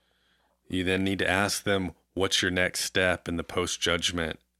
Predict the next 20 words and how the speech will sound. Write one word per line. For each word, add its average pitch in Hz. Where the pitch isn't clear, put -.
um, 80
step?" 80
And, 87
uh, 95
they'll 110
most 110
likely 95
give 87
you 92
guidance. 85
Th-, 95
they 90
are 80
not 85
allowed 104
to 95
give 90
you 82
legal 95
advice, 107